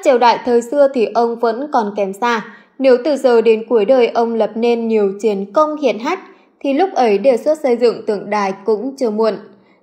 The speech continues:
Năm mươi hai phần trăm số người không đồng ý ở nhóm thứ hai thì lại cho rằng sự tài ba xuất sắc và công lao to lớn của tướng Bùi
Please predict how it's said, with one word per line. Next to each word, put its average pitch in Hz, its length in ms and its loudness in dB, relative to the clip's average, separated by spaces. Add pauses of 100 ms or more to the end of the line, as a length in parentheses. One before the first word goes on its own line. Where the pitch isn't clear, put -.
Năm 330 160 0
mươi 349 100 0
hai 320 240 -2
phần 240 160 -2
trăm 269 260 -2
số 254 200 0
người 247 240 2
không 247 260 -4
đồng 208 200 -4
ý 208 240 -4
ở 262 80 0
nhóm 202 340 -4
thứ 202 140 -6
hai 233 260 -4 (340)
thì 302 120 0
lại 294 320 0
cho 320 220 -2
rằng 233 220 -4
sự 226 140 -4
tài 220 240 -4
ba 240 340 -2
xuất 294 180 -8
sắc 359 140 -8 (120)
và 233 120 -2 (120)
công 294 180 -2
lao 285 280 -4
to 262 120 -2
lớn 208 340 -4
của 262 160 -2
tướng 208 240 -4
Bùi 254 100 -6